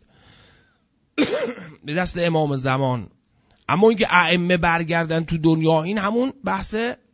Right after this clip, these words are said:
تناسخه که باطل هم هست، چه در روایات، چه در، و عجیب اینه که بعضی از علمای شیعه که مردود شدن،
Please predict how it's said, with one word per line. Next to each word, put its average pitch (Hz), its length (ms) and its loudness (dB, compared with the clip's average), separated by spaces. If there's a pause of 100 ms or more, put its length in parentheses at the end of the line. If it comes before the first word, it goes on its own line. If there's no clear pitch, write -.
تناسخه 170 680 -2
که 214 140 -8
باطل 175 480 -2
هم 196 140 -6
هست، 202 180 -8
چه 190 120 -6
در 180 160 -6
روایات، 156 560 -6
چه 170 120 -8
در، 175 220 -8 (2750)
و 147 100 -2
عجیب 185 380 2
اینه 254 140 0
که 240 100 0
بعضی 220 360 -2
از 214 240 -4
علمای 190 560 2
شیعه 190 500 -4
که 202 180 -8
مردود 170 680 -2
شدن، 180 640 -2